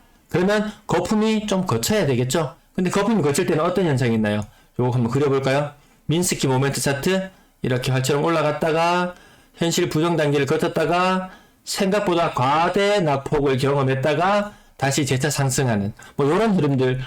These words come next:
아마 이런 차트는 보셨을 거예요. 그러면 지금 주택구입 부담 지수 기준으로 육십 정도가 적정선이라고 본다면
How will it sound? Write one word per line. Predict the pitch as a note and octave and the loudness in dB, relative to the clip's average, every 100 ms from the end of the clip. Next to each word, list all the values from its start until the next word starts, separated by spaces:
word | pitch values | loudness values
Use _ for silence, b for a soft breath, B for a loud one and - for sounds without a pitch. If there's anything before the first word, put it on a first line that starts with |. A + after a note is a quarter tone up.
| - | -4
아마 | A2 C#3+ | 0 2
이런 | E3+ F#3+ | 2 0
차트는 | F3+ F3+ F#3 | -2 0 0
보셨을 | - B2+ D#3 C#3 A#2+ | 0 0 0 0 0
거예요. | A2 G#2+ A2 A2+ B B B | 0 0 -2 -4 B B B
그러면 | - G#3 G#3 G3+ | -2 0 2 0
지금 | F#3+ F#3+ G#3+ A3+ A3 B B _ - - _ _ - - - D3+ | 0 2 2 0 -2 B B _ -20 -20 _ _ -20 -20 -8 -4
주택구입 | G#3 G#3 G#3 F3+ | -2 0 0 0
부담 | F3 D#3+ | 0 0
지수 | D#3+ D#3+ | 0 0
기준으로 | C#3+ D3+ F3 E3 | 0 0 0 0
육십 | F#3 C4 | 0 -2
정도가 | G#3+ D#3+ D#3+ F3 | 0 0 2 0
적정선이라고 | F3 D#3 F#3+ F3+ D3+ C#3+ C3 | 0 0 0 0 0 0 0
본다면 | C3+ D3 D3+ C#3+ | 0 0 0 0